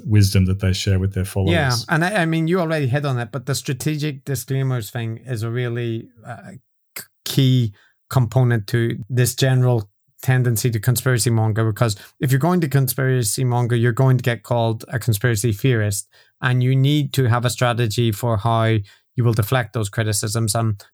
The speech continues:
Speaker 2: by and large, it tends to be either to point out that conspiracy, real conspiracies exist, and therefore it, the, like, kind of like the Galileo gambit, oh, was the people who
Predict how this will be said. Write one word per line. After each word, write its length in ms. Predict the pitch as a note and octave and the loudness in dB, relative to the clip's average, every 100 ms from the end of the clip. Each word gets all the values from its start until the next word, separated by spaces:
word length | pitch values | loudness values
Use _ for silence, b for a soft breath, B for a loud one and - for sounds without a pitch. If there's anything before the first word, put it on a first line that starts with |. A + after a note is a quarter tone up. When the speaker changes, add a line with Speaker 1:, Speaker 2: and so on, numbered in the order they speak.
| - | -2
Speaker 2:
by 160 | F3+ | 0
and 160 | F3 C#3+ | 2 2
large, 400 | B2+ B2 A#2+ - b b - | 2 2 0 -6 b b -8
it 120 | - | -4
tends 280 | - B2 A2+ | 0 2 2
to 100 | - | 0
be 340 | A2+ A#2+ A2+ G#2 b _ | 0 2 0 -2 b _
either 320 | E3+ E3 D#3 | 0 2 2
to 100 | C#3 | 0
point 260 | A#2+ B2 B2 | 0 0 2
out 240 | A#2+ A#2 | 0 0
that 240 | - A#2 G2+ | -2 -6 -2
conspiracy, 760 | B2 A2 B2 A#2 G#2+ - A2+ A#2+ | -2 0 0 2 2 0 -2 2
real 280 | A#2+ B2+ | 4 4
conspiracies 680 | C3 A#2+ G#2 A2 G#2+ A2 G#2+ G#2 | 2 0 2 0 0 0 0 0
exist, 500 | G2+ A#2 A2+ A2+ - | 0 2 2 2 2
and 160 | G#2 | 2
therefore 540 | G#2+ A2+ G2+ A2 G#2+ G2+ B B B _ | 4 4 2 2 2 2 B B B _
it, 180 | C3+ A2 | -4 -2
the, 80 | B2+ | 0
like, 240 | A#2+ B2 | 0 -2
kind 180 | - B2+ | -2 0
of 40 | |
like 140 | A#2+ G#2 | 0 -2
the 100 | B2+ | -2
Galileo 560 | B2 B2 A#2 A#2+ A2+ | 0 2 2 2 2
gambit, 460 | G#2 G#2+ G#2 G#2+ A#2+ C3 | 2 0 2 0 -2 -2
oh, 360 | A#2+ A2 G#2 - | 0 0 -2 -2
was 420 | A#2+ A2+ G2+ - b b b _ | -2 0 0 -4 b b b _
the 80 | G#2 | 0
people 300 | C3+ B2+ A2+ | 2 2 4
who 360 | B2 A#2 A#2+ | 4 4 0